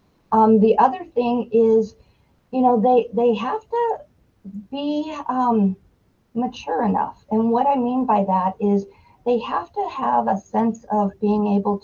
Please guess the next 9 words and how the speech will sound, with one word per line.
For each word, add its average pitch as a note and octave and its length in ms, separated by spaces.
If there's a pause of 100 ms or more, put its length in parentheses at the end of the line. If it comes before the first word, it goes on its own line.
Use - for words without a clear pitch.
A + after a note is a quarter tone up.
to G3+ 260
self-regulate. A#3+ 920 (680)
Um, A#3 320
they G3 160
have G#3+ 300
to A#3 80
be G3+ 280
able G#3+ 240 (140)
to A3 460